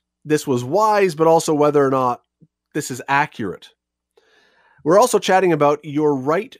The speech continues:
to disconnect. This is something people are talking about now because everyone's working from home and working a lot of hours, it seems. Do you have a right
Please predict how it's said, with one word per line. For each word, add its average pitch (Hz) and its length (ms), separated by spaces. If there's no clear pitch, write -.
to - 100
disconnect. 135 720
This 110 200
is 117 60
something 135 300
people 131 280
are 117 60
talking 147 380
about 113 200
now 107 160
because 113 300
everyone's 127 340
working 135 320
from 113 180
home 147 280
and 110 100
working 120 300
a 101 80
lot 117 260
of 139 80
hours, 165 440
it 107 100
seems. 120 300
Do 180 200
you 254 180
have 190 240
a 185 80
right 170 500